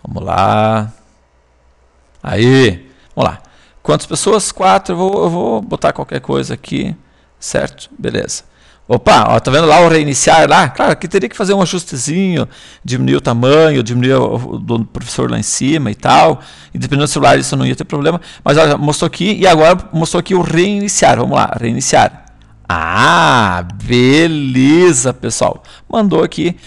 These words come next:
reiniciar. Começo aqui, tudo de novo, terminou, certo?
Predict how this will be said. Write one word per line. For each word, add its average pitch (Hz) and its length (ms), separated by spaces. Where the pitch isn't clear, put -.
reiniciar. - 680
Começo - 420
aqui, 160 380
tudo 147 120
de 139 60
novo, 147 240
terminou, 151 880
certo? - 340